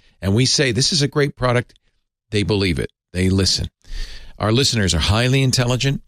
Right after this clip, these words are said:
They're heavily engaged. They're tech savvy. They're dedicated to our network. And that's partly because we only work with high integrity partners that we have thoroughly and personally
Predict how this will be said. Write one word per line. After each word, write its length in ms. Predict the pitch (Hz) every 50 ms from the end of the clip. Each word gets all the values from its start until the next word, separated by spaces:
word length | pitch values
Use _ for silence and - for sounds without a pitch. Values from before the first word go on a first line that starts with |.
| _ _ -
They're 120 | 76 71
heavily 560 | - - - 120 127 123 127 135 143 139 135
engaged. 540 | 131 127 104 120 120 117 117 120 117 - -
They're 120 | - 85 85
tech 320 | - - - 127 127 - -
savvy. 480 | - - 120 110 110 104 117 117 123 - - - - - - - _ _
They're 120 | - 104
dedicated 640 | 98 87 90 127 131 135 135 - - 131 117 107 92 -
to 80 | 104 92
our 100 | 95 92
network. 420 | 92 101 107 107 104 104 - - - _ _ _ - - _ _
And 120 | - 131 151
that's 160 | 190 202 -
partly 340 | - - 220 262 - - 180
because 300 | 151 156 - 160 151 117
we 160 | 113 135 143 - -
only 360 | 160 190 214 233 226 220 214
work 280 | 196 147 151 156 147 -
with 120 | 127 104
high 300 | 87 - 117 131 143 147
integrity 640 | 156 147 135 123 - - 135 127 104 110 110 101 101
partners 520 | 101 - 107 113 120 120 113 117 113 - - - - - - - _
that 100 | - - 95
we 120 | 95 95
have 160 | 85 90 85 -
thoroughly 720 | - - - - - 147 143 147 139 135 143 143 135 135 135 - _ _ _ _ _ _ _ -
and 180 | 101 90 - -
personally 720 | - - 160 156 - - 135 113 101 95 92 90 90 92